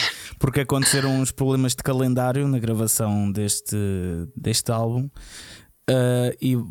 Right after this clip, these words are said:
pá, eu basicamente estou há um mês em estúdio, a ir para lá quase todos os dias. Não, não todos os dias, atenção, mas mesmo quase todos os dias. Ah, só para verem, ah, a última sessão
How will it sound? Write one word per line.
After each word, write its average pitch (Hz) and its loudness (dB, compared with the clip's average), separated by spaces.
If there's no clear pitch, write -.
pá, 117 2
eu 117 2
basicamente 123 2
estou 127 2
há 120 2
um 123 2
mês 123 2
em 127 2
estúdio, 123 0
a - -2
ir 113 0
para 117 -2
lá 113 2
quase 117 0
todos 107 0
os 113 0
dias. - -4
Não, 117 2
não 120 2
todos 117 -2
os 110 0
dias, 117 -2
atenção, 107 -2
mas 101 0
mesmo 101 -4
quase 120 0
todos 110 -2
os 107 -2
dias. 107 -2
Ah, 95 -2
só - 2
para 123 2
verem, 123 2
ah, 110 0
a - 2
última 131 2
sessão 123 2